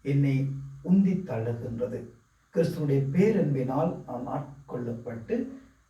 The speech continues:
நான் இறைவனால் வழிநடத்தப்படுகின்றேன்" என்ற ஒரு உயரிய உண்மைத்தன்மையோடும்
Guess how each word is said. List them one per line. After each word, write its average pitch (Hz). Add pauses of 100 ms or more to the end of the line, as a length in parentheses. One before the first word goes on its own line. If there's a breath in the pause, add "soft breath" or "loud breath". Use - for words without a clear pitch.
நான் 120
இறைவனால் 151
வழிநடத்தப்படுகின்றேன்" 131
என்ற 139
ஒரு 120 (380 loud breath)
உயரிய 180 (100)
உண்மைத்தன்மையோடும் 131